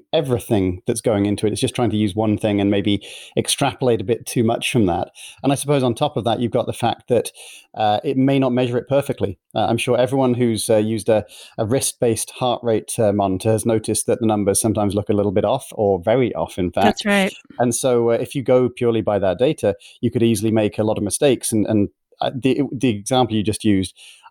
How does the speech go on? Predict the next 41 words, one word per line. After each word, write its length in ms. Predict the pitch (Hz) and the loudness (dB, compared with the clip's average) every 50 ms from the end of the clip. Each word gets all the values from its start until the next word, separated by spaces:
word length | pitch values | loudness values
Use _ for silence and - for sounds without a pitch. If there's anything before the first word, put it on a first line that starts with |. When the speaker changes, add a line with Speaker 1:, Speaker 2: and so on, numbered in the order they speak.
| _ _ - | _ _ -2
Speaker 1:
I 80 | 117 | 0
knew 220 | 117 113 117 120 117 | 0 2 2 2 2
exactly 460 | 110 104 101 123 120 120 - - 143 | 0 0 0 -2 -2 -2 -2 -2 0
where 140 | 135 143 127 | 2 2 2
that 80 | 135 131 | 2 0
was 80 | 123 | 0
going 320 | 104 131 131 139 165 185 170 | 0 2 2 2 2 0 -2
'cause 200 | - 117 95 - - | -2 -2 -2 -2 0
I, 360 | 113 107 107 107 107 104 101 - - | 2 2 2 2 2 -2 -4 -6 -4
I'm 200 | - 104 101 101 | -2 0 0 2
very 220 | 95 104 101 123 | 2 2 2 2
familiar 480 | 123 - - 131 131 135 139 135 135 131 | 0 0 -2 0 0 2 2 2 2 2
with 120 | 131 123 | 2 2
that 160 | 120 120 113 113 | 2 2 2 4
idea 440 | 113 113 - - 113 113 110 110 | 4 4 4 4 4 2 2 0
Speaker 2:
<laughs> 0 | |
Speaker 1:
of, 80 | 110 107 - - - | 0 -2 -4 -4 -2
<laughs> 180 | 151 135 - - - - - - | -2 -2 -2 -6 -16 -6 -2 0
I've 160 | 120 123 - | 0 0 0
do-, 80 | - 135 | 0 0
I've 180 | 135 135 131 | 2 0 0
done 160 | - 156 147 | 0 0 2
mile 220 | 147 143 139 139 139 | 2 2 2 2 0
repeats 340 | 143 139 - 147 147 - - | 0 0 0 0 0 0 2
on 80 | 131 | 2
the 80 | 127 123 | 0 2
track 320 | - - 143 139 131 - | 2 0 0 0 0 -2
and 100 | - 120 | -2 0
done 180 | 110 123 117 117 | 2 2 2 2
the 100 | 117 117 | 2 0
extra 240 | 120 - - - 139 | 0 0 -2 -4 -4
few 220 | - - - 139 | -2 -2 -2 -2
steps 420 | 127 - - 139 139 135 - - - | -2 0 0 2 2 0 0 -4 -6
to 80 | - | -2
hit 220 | 113 127 123 123 120 | -2 0 -2 0 0
the, 260 | 117 117 117 117 113 | 0 0 2 0 0
the 120 | 127 120 110 | -2 -6 -4
beep 280 | 92 - 131 135 - | 0 0 0 0 -2
for 160 | - - - 127 | -6 -8 -4 -2
the 80 | 113 | 0
mile. 460 | 110 110 110 113 117 117 117 120 117 | 0 2 2 2 4 4 2 0 0